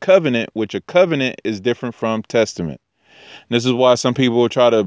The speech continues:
blend it and say, "Oh, it's the new covenant, the New Testament." It's like,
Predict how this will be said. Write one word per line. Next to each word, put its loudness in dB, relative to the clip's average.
blend -2
it 2
and -4
say, 0
"Oh, 4
it's -2
the 0
new 0
covenant, -2
the -8
New -6
Testament." -4
It's -12
like, -2